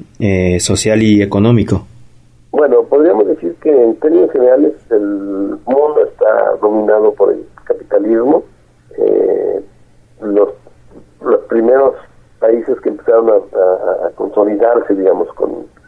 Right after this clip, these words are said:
Speaker 2: el modelo capitalista, pues fue obviamente Gran Bretaña o Inglaterra dentro de Gran Bretaña, en las que se desarrollaron, eh, estas plantas industriales, el, la máquina de vapor, etcétera, inicialmente, y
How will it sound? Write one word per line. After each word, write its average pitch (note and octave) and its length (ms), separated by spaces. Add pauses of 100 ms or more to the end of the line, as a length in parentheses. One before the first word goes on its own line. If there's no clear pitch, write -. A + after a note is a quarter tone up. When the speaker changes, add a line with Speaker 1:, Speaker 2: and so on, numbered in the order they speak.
(340)
Speaker 2:
el - 60
modelo G2+ 280
capitalista, - 680
pues - 220
fue G2 340
obviamente F2+ 600 (260)
Gran G2+ 200
Bretaña A#2 500
o B2+ 80
Inglaterra G2 800
dentro F#2 280
de F#2+ 100
Gran G2+ 160
Bretaña, C3 460 (240)
en F#2+ 140
las F#2 140
que - 100
se G2 120
desarrollaron, G#2+ 680 (360)
eh, E2+ 320 (320)
estas G2+ 280
plantas G#2+ 400
industriales, A2 800 (100)
el, F#2+ 240 (120)
la F2+ 140
máquina F2 320
de E2+ 40
vapor, G#2 560
etcétera, F2+ 360
inicialmente, G2+ 760 (320)
y B2+ 300